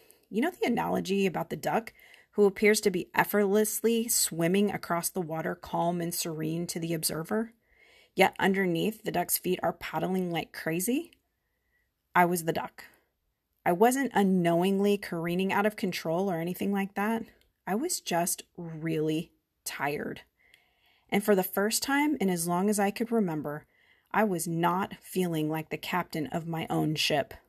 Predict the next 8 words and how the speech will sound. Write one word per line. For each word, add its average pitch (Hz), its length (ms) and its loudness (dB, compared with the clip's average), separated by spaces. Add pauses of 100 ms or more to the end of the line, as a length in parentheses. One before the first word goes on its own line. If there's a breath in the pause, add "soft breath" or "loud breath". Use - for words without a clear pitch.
(640)
Somehow, 202 600 0 (600 soft breath)
I 196 160 4
had 294 180 0
allowed 170 500 0
a 175 140 0
mere 185 600 2
newborn 180 580 2
infant 151 500 -10